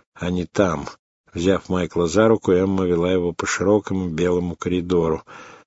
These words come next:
Он никогда не видел ничего подобного, но смущение не позволяло ему сказать об этом. Они проходили одну комнату за другой, где на белых стенах неистовыми разноцветными пятнами выделялись абстрактные картины. Даже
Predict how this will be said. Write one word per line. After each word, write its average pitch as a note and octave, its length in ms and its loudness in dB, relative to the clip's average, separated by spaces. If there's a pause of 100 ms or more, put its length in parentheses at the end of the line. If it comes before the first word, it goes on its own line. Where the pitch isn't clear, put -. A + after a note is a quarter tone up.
(240)
Он E2 100 -6
никогда F2+ 400 -2
не F2+ 140 -2
видел E2+ 240 -2
ничего E2+ 280 -2
подобного, F2 680 0
но D#2+ 100 -4
смущение G2 800 -2
не F2 100 -4
позволяло F2+ 540 0
ему F2+ 180 -2
сказать F#2+ 540 0
об D#2 160 -2
этом. E2+ 280 -4 (460)
Они F#2+ 180 0
проходили G2+ 540 4
одну G2 340 4
комнату G#2 460 4
за F2+ 140 2
другой, F#2+ 500 6
где F#2+ 160 2
на F#2 140 0
белых F#2+ 360 4
стенах G#2+ 540 2
неистовыми F#2+ 800 2
разноцветными F#2 1040 -2
пятнами G2 540 0
выделялись F2+ 640 0
абстрактные E2+ 720 -4
картины. E2 640 -4 (540)
Даже F#2 240 2